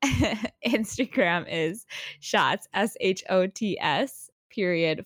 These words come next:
four, F O R, period, thought, T H zero T.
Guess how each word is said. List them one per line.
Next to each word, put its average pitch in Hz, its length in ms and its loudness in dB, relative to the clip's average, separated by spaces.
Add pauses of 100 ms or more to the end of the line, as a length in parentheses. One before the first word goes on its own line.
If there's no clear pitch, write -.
four, 269 400 4
F 202 220 -2
O 180 240 2
R, 180 480 2
period, 180 420 2 (440)
thought, 240 320 4 (100)
T 220 300 -4
H 185 340 0 (180)
zero 170 600 2 (140)
T. 120 520 -2